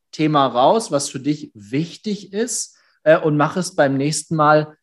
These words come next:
anders und steh dazu. Und nicht, wenn dann der C E O vor dir steht, irgendwie so klein mit Hut zu werden und dann zu sagen, „Oh, das tut mir jetzt aber leid, nee, das kommt nicht wieder vor“, und dann so ein bisschen,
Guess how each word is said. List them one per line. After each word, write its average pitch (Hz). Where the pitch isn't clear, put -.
anders 160
und 151
steh 233
dazu. 107
Und 117
nicht, 180
wenn 160
dann 127
der 120
C 117
E 123
O 120
vor 127
dir 123
steht, 151
irgendwie 147
so 143
klein 143
mit 123
Hut 226
zu 123
werden 117
und 131
dann 131
zu -
sagen, 127
„Oh, 175
das 143
tut 185
mir 143
jetzt 135
aber 131
leid, 135
nee, 156
das 139
kommt 147
nicht 143
wieder 127
vor“, 151
und 147
dann 139
so 139
ein 131
bisschen, 160